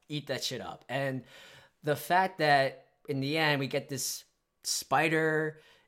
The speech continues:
it's just like, it's, especially in the miniseries, it's just like, okay, I mean, cool. I mean, uh, the practical effects wise, I think it was really cool. It was really interesting to look at, but it's just like,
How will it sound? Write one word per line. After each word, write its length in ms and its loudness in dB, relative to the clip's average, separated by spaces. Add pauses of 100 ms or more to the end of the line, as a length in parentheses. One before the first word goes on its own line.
(140)
it's 120 -4
just 160 -6
like, 320 -2
it's, 440 -8 (100)
especially 320 2
in 80 2
the 80 0
miniseries, 920 0
it's 120 -10
just 160 -10
like, 420 -4 (680)
okay, 680 4
I 100 -4
mean, 340 -2 (220)
cool. 220 0
I 60 -2
mean, 160 2
uh, 300 -8
the 100 -12
practical 400 2
effects 320 2
wise, 300 4
I 140 0
think 160 -4
it 20 -4
was 220 -8
really 220 0
cool. 460 0
It 60 0
was 140 -4
really 220 -2
interesting 400 -4
to 60 -2
look 220 -4
at, 240 0
but 100 0
it's 100 -4
just 120 -8
like, 180 -6